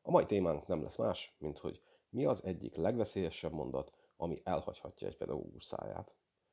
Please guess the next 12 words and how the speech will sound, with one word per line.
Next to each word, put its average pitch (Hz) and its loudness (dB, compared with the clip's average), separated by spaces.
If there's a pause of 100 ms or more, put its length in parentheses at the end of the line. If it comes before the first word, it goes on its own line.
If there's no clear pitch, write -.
(360)
Ha - 2
belegondolsz, 90 4
akkor - -4
valószínűleg 76 0
neked - -6
is - -8
eszedbe - -6
jut 62 -4
néhány 64 -2
olyan 58 -4
tipikus - -6
mondat, 104 -2